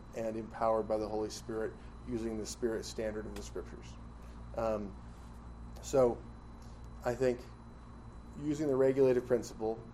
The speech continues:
which is an important part, right? Being Puritan means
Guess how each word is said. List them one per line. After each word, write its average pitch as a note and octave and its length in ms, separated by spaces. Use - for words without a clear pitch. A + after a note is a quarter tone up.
which A2 220
is - 100
an G#2+ 80
important G#2+ 400
part, G#2+ 180
right? A2 140
Being A#2+ 220
Puritan B2 500
means A2+ 460